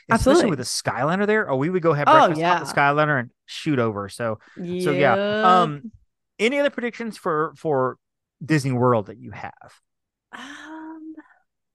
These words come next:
Speaker 2: I mean, I think that's the main ones. I think it's possible. Like, I think we'll obviously be getting more details on Tiana and, like,
Speaker 1: Mm-hmm,
Speaker 2: o-,
Speaker 1: of
Speaker 2: like, the,
Speaker 1: course.
Speaker 2: obviously the official
Speaker 1: Yeah.
Speaker 2: opening and et cetera,
Speaker 1: Right.
Speaker 2: et cetera.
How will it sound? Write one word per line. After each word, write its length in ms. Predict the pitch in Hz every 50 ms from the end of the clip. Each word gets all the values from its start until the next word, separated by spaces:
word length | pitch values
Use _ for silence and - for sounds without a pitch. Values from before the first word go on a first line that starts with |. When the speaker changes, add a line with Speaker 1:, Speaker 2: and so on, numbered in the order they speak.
| _ _ _ _ _ _ _ _ _ _ _ _ _ _ _ _ _ _ _ -
Speaker 2:
I 60 | 302
mean, 140 | 311 311 320
I 80 | 330 349
think 200 | 349 480 494 480
that's 220 | 466 466 - -
the 80 | - 277
main 280 | 247 226 214 226 233
ones. 260 | 240 247 240 254 254 254
I 80 | - 269
think 240 | 262 - 415 -
it's 140 | 415 392 -
possible. 720 | - - 240 220 226 220 - 254 226 247 240 233 226 202 160
Like, 160 | 233 220 -
I 100 | - 220 220
think 200 | 277 277 262 262
we'll 160 | 214 190 -
obviously 420 | - 180 180 180 185 - - 180 165
be 120 | 156 165
getting 240 | 160 175 170 175 175
more 140 | 170 165 160
details 340 | 196 185 - 165 160 160
on 100 | 165 151
Tiana 840 | 160 - - 226 226 208 214 202 202 190 190 190 180 175 175 175 170 -
and, 180 | - 196 190
like, 200 | 180 170 170 143
Speaker 1:
Mm-hmm, 260 | 131 123 127 120 117 131 -
Speaker 2:
o-, 80 | 170
Speaker 1:
of 100 | - -
Speaker 2:
like, 220 | 233 233 220 208 196
the, 80 | 214
Speaker 1:
course. 20 | - -
Speaker 2:
obviously 300 | 190 180 180 180 196 196
the 60 | 185 180
official 340 | 170 - - 180 - - 147
Speaker 1:
Yeah. 200 | - 180 180 170
Speaker 2:
opening 400 | 165 165 170 170 165 165 165 170
and 360 | 175 170 170 156 170 160 -
et 160 | - 180 -
cetera, 200 | 208 190 180 175
Speaker 1:
Right. 40 | 175
Speaker 2:
et 40 | -
cetera. 280 | 185 170 175 175 180